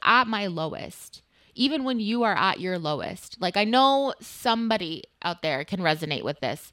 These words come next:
There was always something in my heart that made me feel like I was destined for more. I wanted all of these nice things. I wanted the perfect life. I wanted my life to be like a fairy tale.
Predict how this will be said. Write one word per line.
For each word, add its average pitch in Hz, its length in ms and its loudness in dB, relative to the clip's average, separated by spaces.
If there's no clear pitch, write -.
There 233 100 0
was 220 180 0
always 254 360 2
something 233 560 -4
in 202 300 -2
my 196 160 -2
heart 185 460 -4
that 160 160 -2
made 180 320 -6
me 190 140 -6
feel 185 400 -6
like 190 200 -2
I 165 140 -4
was 170 260 -4
destined 160 460 -6
for 160 140 -10
more. 151 360 -8
I 180 200 0
wanted 185 420 -2
all 190 240 0
of 190 120 -6
these 185 240 -8
nice 165 320 -6
things. 131 440 -8
I 175 120 -6
wanted 175 340 -4
the - 80 -10
perfect - 540 -10
life. 160 340 -6
I 240 160 2
wanted 311 260 2
my 294 140 0
life 240 280 -2
to 214 100 -8
be 220 120 -4
like 202 180 0
a 180 40 -2
fairy 202 460 -2
tale. - 400 -12